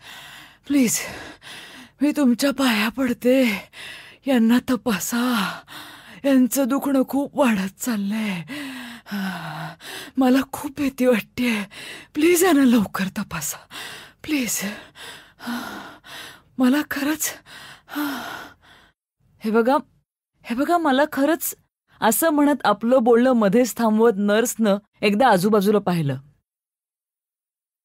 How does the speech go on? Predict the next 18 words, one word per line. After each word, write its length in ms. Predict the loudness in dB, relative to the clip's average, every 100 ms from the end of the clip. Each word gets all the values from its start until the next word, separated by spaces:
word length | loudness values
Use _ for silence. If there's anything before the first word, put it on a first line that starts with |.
| _
"मला 180 | 0 2
बाकी 280 | 4 2 4
डॉक्टरांविषयी 680 | 2 2 2 0 0 -2 -4 0
खरंच 280 | 2 2
काही 160 | 0 0
माहिती 320 | 2 2 2
नाहीये. 300 | 0 0 -2 -4 _ _ -4
मी 100 | 0
एक्स-रे 380 | 0 -2 -2
डिपार्टमेंटमध्ये 720 | 0 2 2 0 2 2 2
कामाला 420 | 4 2 2 2 0
आहे," 100 | -4 _ _ _ _ -2
असं 300 | -2 2 4
म्हणत 280 | 6 4 0 _ _
नर्सनं 540 | 2 4 4 2 0 4
लिफ्टचं 380 | 4 2 -4 -2
बटन 300 | 0 0 0
दाबलं. 300 | 0 -2